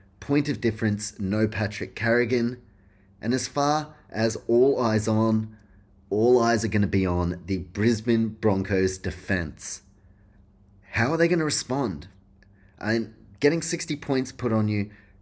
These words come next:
definitely rattles your confidence. It shows that clearly there are defensive deficiencies, although Storm are a side that have managed to definitely own teams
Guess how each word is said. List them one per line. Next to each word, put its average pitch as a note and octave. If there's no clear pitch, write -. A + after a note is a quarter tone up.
definitely A#2+
rattles G2+
your F2+
confidence. G#2+
It A2
shows C#3
that -
clearly F3
there A#2+
are A#2
defensive A2
deficiencies, E3
although G#2
Storm A#2+
are G#2
a G2+
side F#2+
that F#2+
have F2
managed F2+
to F2+
definitely C3
own A2+
teams G#2+